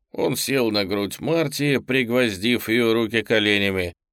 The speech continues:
Одной рукой он тянул ее за волосы, пока она не ахнула от боли. Как только ее рот открылся, он засунул туда дуло пистолета.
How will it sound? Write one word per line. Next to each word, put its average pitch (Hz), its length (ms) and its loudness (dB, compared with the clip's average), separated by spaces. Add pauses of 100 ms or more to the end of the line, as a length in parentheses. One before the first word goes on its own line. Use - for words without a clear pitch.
(120)
Одной 185 360 2
рукой 165 440 0
он 135 100 -2
тянул 139 380 -2
ее 131 340 2
за 123 180 2
волосы, 127 600 2
пока 107 440 2
она 117 180 4
не 120 120 4
ахнула 104 640 4
от 92 100 0
боли. - 480 -16 (220)
Как 92 240 -4
только 107 320 0
ее 95 320 0
рот 98 180 0
открылся, 110 680 -4
он 139 160 0
засунул 131 540 0
туда 147 280 2
дуло 135 340 2
пистолета. - 880 -4